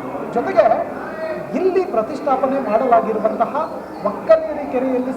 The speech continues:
ಸಿಕ್ಕಂತಹ ಈ ಒಂದು ಮೂರ್ತಿಗೂ ಸಹ ಸುಮಾರು ಸಾವಿರದ ಇನ್ನೂರರಿಂದ ಮುನ್ನೂರು ವರ್ಷಗಳ ಇತಿಹಾಸ ಇದೆ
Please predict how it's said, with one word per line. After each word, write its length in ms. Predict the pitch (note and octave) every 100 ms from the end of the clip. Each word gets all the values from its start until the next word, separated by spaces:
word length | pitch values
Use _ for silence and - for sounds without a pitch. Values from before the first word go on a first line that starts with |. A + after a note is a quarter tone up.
| -
ಸಿಕ್ಕಂತಹ 520 | G#3+ - C#4 - - D4 - - F#3 E3+
ಈ 60 | D#4 F4
ಒಂದು 180 | D#4 C#4+ G#3+
ಮೂರ್ತಿಗೂ 380 | B3+ B3 G#3 A3+ G#3+
ಸಹ 100 | C4 G#3+ A3 - - - -
ಸುಮಾರು 340 | C#4 C#4 A#3+ C4 - - -
ಸಾವಿರದ 520 | A#3+ D#4+ D#4 D4 D4 C#4+ A3+
ಇನ್ನೂರರಿಂದ 600 | C4+ D4 C#4+ B3+ B3 C4+ C4 G3
ಮುನ್ನೂರು 400 | B3 F4 F4 D4 C4
ವರ್ಷಗಳ 340 | - A#3+ C4 C4 A3
ಇತಿಹಾಸ 400 | - C4 B3 A#3 G#3
ಇದೆ 140 | G3+